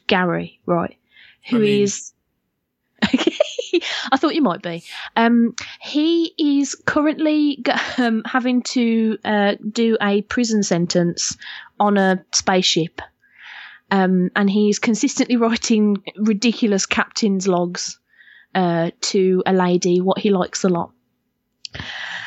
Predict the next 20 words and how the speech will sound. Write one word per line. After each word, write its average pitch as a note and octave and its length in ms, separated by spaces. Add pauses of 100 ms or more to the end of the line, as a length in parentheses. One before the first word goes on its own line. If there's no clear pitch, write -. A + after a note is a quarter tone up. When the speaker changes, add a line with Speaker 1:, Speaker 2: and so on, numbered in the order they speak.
(240)
Speaker 1:
And C4+ 120
then D4+ 80
he D#4 120
gets E4+ 240
embroiled E4+ 460
in G#3 100
some A#3 200
exciting C#4 500
space C4 320
shenanigans, C4+ 920
um, B3 200
because C4 260
he C#4 120
meets C#4 300
this D4 180
adorable C4 420
little C4+ 240
alien G#3 380
called G3+ 240
Mooncake, G#3 760